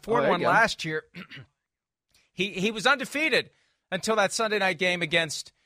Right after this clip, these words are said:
Speaker 2: the Eagles. That was the last game he played. Remember, Dak had the thumb injury week one against the, who'd they play week one? Buccaneers on Sunday Night
Speaker 1: Bucs.
Speaker 2: Football, I believe. And, and Rush came in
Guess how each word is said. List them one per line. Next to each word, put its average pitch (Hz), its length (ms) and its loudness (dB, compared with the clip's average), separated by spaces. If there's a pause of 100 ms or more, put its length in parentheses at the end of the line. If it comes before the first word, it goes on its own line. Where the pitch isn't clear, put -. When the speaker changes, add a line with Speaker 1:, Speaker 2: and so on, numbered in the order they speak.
(260)
Speaker 2:
the 165 100 -2
Eagles. 185 600 -2 (280)
That 185 120 4
was 190 100 -4
the 165 80 0
last 165 320 4
game 180 120 -4
he 160 80 0
played. 190 320 0
Remember, 156 260 0
Dak 165 340 2
had 160 280 0
the 127 60 -4
thumb 190 360 -2
injury 127 580 -4 (280)
week 160 280 -4
one 156 200 -2
against 147 380 -6
the, 123 280 -6 (320)
who'd 180 140 -8
they 156 120 -2
play 143 300 -4
week 120 240 -10
one? 113 180 -6
Buccaneers 156 520 -2
on 123 200 -6
Sunday 127 280 -6
Night 120 140 -6
Speaker 1:
Bucs. - 60 -14
Speaker 2:
Football, 147 260 -2
I 123 80 2
believe. 123 360 -6 (380)
And, 156 320 -4 (100)
and 160 240 -4
Rush 196 320 0
came 190 300 -4
in 147 380 -2